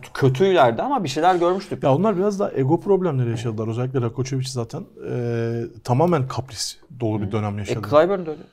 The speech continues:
Speaker 2: Clyburn öyle, hocam şey de yok yani. Kimseyle öyle düşman falan da değil. Oynayamıyor, top oynayamıyor herif yani.
Speaker 1: Ya da oynamak istemiyor.
Speaker 2: Oynamak istemediği
Speaker 1: Umurunda
Speaker 2: o
Speaker 1: değil.
Speaker 2: zaman yani belli etmiyor. Belli etsin, kavga edilsin, gitsin. Öyle bir şey de yok yani.
Speaker 1: Vallahi bilmiyorum. Ben,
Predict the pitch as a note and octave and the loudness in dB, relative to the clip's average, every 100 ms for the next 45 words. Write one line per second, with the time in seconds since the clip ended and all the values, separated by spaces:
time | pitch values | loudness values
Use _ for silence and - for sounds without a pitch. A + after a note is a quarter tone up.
0 | _ - D3 C4 B3+ A3 A3 D#3 E3 C4 | _ -2 0 2 0 0 0 -2 -2 -2
1 | - G3+ C4+ A#3+ - D#3 B2 A#2+ B2 C3 | -2 0 0 -2 -2 -4 -2 -4 -8 -6
2 | F3 G3+ F#3+ G3 D#3+ D3 - G#3+ G#3 F#3+ | -4 -2 -2 -2 -2 -6 -6 -6 -2 -2
3 | A#3 A3 C3 A#2 D#3 F3+ C4 C#4+ A3+ E3+ | -2 -2 -2 0 6 6 6 0 -2 2
4 | A#3+ A#3+ G3+ C#3 A#2+ A2 - B2 C#3+ C3 | 2 2 0 0 -2 -6 -8 -6 -2 -2
5 | - - - - - C3 D3 E3 D#3 E3 | -4 -10 -20 -18 -2 2 4 4 2 -2
6 | - - C3 D3 F#3 F3+ C3+ C#3 C#3+ D#3+ | -6 -2 2 2 0 -4 2 4 4 4
7 | D#3+ C3 F3 D#3 C3 A#2+ A#2+ C#3 F3+ C#3+ | 4 4 2 0 -2 0 2 4 2 0
8 | A2+ A2+ D#3 F3 - G#3+ F3 F3+ F3+ A#2+ | -2 0 2 0 -2 2 2 2 -2 -2
9 | - A#3 G#3+ - A3+ C3+ C3 C#3 F#3+ F3+ | -2 -2 -2 -2 -4 -4 -2 4 4 4
10 | B3+ A3+ D3 C3 G#2+ A2 G#2+ _ _ _ | 0 0 0 -2 -10 -12 -16 _ _ _
11 | _ _ _ F#2 D2+ E2 A#2 A2+ F#2 F#2+ | _ _ _ -4 -4 -4 -2 -2 -4 0
12 | A#2 A2+ | 0 -2